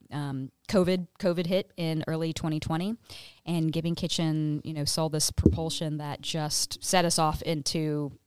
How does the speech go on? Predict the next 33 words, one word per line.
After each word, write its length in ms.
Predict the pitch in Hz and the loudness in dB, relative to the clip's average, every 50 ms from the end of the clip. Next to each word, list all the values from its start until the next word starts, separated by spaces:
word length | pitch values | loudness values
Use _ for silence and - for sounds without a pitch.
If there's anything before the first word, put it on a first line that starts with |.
| _ - | _ -12
where 240 | - 180 180 156 147 | -6 -4 -2 -2 -2
we 100 | 139 135 | -2 -4
are 140 | 131 - | -6 -6
today. 300 | - 127 - 92 104 135 - - - - - _ _ _ _ - | -6 -4 -2 -2 -2 -4 -6 -12 -20 -20 -20 _ _ _ _ -4
Um, 540 | 160 170 156 151 151 151 143 139 135 143 143 _ _ _ - - - _ _ _ _ _ _ _ _ - | -2 0 0 0 0 -2 -2 -4 -6 -8 -12 _ _ _ -14 -14 -14 _ _ _ _ _ _ _ _ 2
early 160 | 214 196 196 | 4 4 4
twenty 240 | 190 - 190 175 165 | 4 2 0 0 0
twenty, 460 | - - 170 165 165 160 160 160 156 _ _ - 160 | 0 -2 -2 0 0 0 -2 -2 -4 _ _ -20 -18
we 640 | 151 175 175 170 170 165 165 160 160 156 156 160 151 | -12 -6 -4 -2 0 0 0 0 0 0 0 0 0
were 120 | 143 165 165 | 0 0 0
seeing, 680 | - - - 170 160 160 156 156 156 156 156 151 151 - _ _ - | 0 0 2 2 2 2 2 2 2 0 0 -2 -2 -6 _ _ -10
gosh, 340 | - 113 117 131 - - - - - - | -6 -6 -6 -6 -8 -10 -12 -12 -12 -8
I 100 | - - | -6 -6
think 160 | - 160 156 123 | -4 -4 -2 -4
it 60 | 151 | -4
was, 120 | 147 147 | -4 -6
like, 140 | 156 143 _ | -8 -8 _
twenty 340 | - - - 180 180 185 185 | -2 -2 0 0 0 0 -2
times 440 | - - - 156 147 151 156 156 - | -4 -6 -4 -4 -2 0 0 -2 -2
the 80 | 160 | -2
volume 420 | 143 151 143 143 147 151 151 160 - | -2 -2 -2 0 0 0 -2 -2 -2
of, 280 | - 147 143 127 - - | -4 -4 -6 -6 -10 -12
of 100 | - 151 | -12 -12
clients, 460 | - - - 147 143 147 147 - - - _ _ _ | -10 -10 -8 -6 -4 -4 -6 -6 -8 -12 _ _ _
food 160 | - 160 143 | -10 -8 -6
service 240 | - 160 139 147 - | -4 -4 -4 -4 -4
workers 280 | - 147 - 156 143 - | -6 -6 -6 -8 -8 -6
coming 180 | - 165 156 | -4 -2 -2
to 60 | 151 147 | -2 -2
Giving 180 | 151 143 147 | -2 -4 -4
Kitchen 240 | - - - - 151 | -4 -4 -4 -4 -2
and 80 | 147 147 | -2 -4
asking 360 | 147 147 - - - 151 | -4 -6 -8 -8 -10 -10